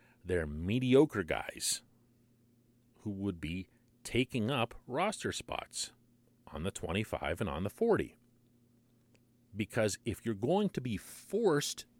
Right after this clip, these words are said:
to spend to fill your roster, and you know that you need X amount of roster spots left open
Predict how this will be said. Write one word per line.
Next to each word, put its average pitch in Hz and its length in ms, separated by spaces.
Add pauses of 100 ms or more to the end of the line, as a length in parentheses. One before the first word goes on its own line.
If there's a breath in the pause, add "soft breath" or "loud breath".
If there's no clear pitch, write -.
(120)
to 98 160
spend 98 880 (880 soft breath)
to 80 180
fill 156 400
your 98 200
roster, 98 680 (420 loud breath)
and 104 260
you 110 180
know 113 680
that 85 220
you 107 160
need 131 600
X - 320
amount 117 300
of 90 180 (180)
roster 107 500
spots - 540 (320 soft breath)
left 101 400 (160)
open 165 460